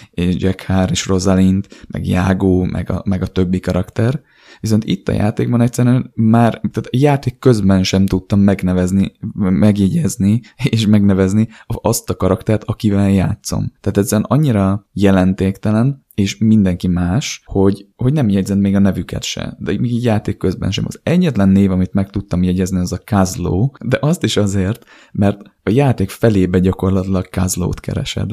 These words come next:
Tehát, hogy így annyiszor elhangzik ez a név, hogy Kazló, hogy szerintem életem végéig az agyamba égett. És egyébként lehet, hogy a, a karakterek jól meg voltak írva, mert majd a pozitív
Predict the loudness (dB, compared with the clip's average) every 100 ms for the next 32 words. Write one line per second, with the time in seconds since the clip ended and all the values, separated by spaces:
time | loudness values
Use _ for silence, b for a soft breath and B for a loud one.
0 | -10 -6 -4 0 2 2 -2 -8 _ 0
1 | 2 0 0 0 2 0 0 0 0 0
2 | -2 -6 -4 -2 0 0 0 0 0 2
3 | 2 0 0 0 0 -2 -2 -4 -4 -4
4 | -2 -2 -2 -4 -4 -4 -6 -4 -6 -4
5 | -2 -2 0 -2 0 2 0 2 2 2
6 | -2 _ -6 -4 -4 -2 2 0 0 -2
7 | -2 0 0 2 0 -2 -6 -6 -8 -10
8 | -10 -10 -10 -4 2 2 2 2 2 2
9 | 2 2 0 -2 -2 -4